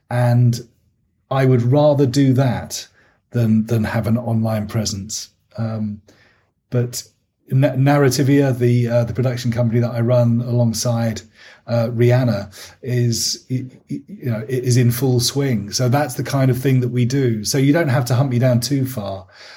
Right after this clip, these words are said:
Um, but yes, that's where you find me,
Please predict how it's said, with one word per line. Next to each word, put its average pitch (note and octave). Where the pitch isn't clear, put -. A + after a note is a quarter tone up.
Um, C3
but -
yes, C#3+
that's B2
where B2
you A2+
find G#2+
me, G2